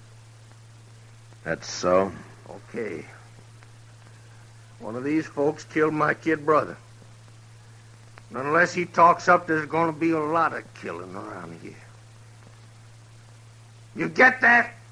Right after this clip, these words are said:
Speaker 2: Now, you talk to him, Dillon. You explain the law. I'm a fair man. I'm gonna give you a couple of minutes.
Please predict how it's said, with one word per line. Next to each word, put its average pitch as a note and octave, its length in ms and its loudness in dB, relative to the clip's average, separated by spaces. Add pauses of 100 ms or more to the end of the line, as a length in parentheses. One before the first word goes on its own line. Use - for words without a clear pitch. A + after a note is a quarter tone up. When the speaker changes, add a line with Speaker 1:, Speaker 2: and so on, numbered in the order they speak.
(2750)
Speaker 2:
Now, G2 100 -18
you D3 200 -16
talk C#3+ 320 -6
to A2+ 180 -12
him, G#2+ 180 -12
Dillon. A2+ 320 -8
You A#2+ 80 -12
explain D3+ 460 -6
the D#3 120 -4
law. B2+ 380 -4 (1400)
I'm A2+ 120 -14
a C3+ 80 -8
fair D3+ 360 -4
man. D3 300 -4
I'm B2+ 160 -6
gonna C#3+ 200 -4
give D3+ 220 -4
you C#3+ 100 -2
a - 20 -6
couple D#3 340 -4
of E3 60 -4
minutes. D3 440 -8